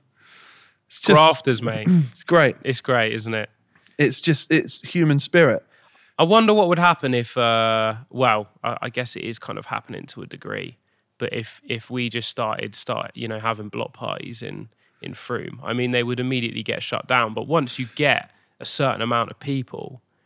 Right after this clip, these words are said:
Speaker 2: there's not a lot the police can do, you know, 'cause
Speaker 1: No.
Speaker 2: it passes a threshold, doesn't it?
Speaker 1: Yeah.
Speaker 2: I guess they're, you know, they're fining organisers, like, ten grand and stuff
Speaker 1: Yeah.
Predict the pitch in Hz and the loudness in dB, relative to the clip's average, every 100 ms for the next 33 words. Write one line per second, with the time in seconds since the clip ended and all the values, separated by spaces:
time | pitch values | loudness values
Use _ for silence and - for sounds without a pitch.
0 | _ _ _ - 131 156 190 120 123 156 | _ _ _ -4 -2 0 0 0 2 2
1 | 147 117 113 123 120 110 - 110 143 131 | 2 0 -6 -6 -6 -6 -8 -6 -4 -4
2 | - - 104 98 101 120 101 - 156 147 | -8 -10 -8 -6 -4 -2 -4 0 2 2
3 | 120 117 - 143 135 - 92 92 127 117 | 0 -6 0 0 0 -6 -8 -8 -10 -10
4 | 98 101 - _ _ 101 98 101 _ - | -12 -14 -18 _ _ -4 -4 -4 _ -8
5 | 123 156 135 - 131 120 113 120 113 107 | -2 2 2 2 0 0 -2 -2 -4 -4
6 | 113 - 131 117 113 120 113 107 - - | -6 -2 -2 0 -2 -4 -6 -8 -8 -12
7 | 101 - 90 - - 107 87 87 95 92 | -14 -12 -12 -12 -10 -10 -8 -8 -8 -8
8 | 87 82 - - 85 - - - 95 87 | -12 -14 -14 -12 -12 -14 -20 -14 -10 -8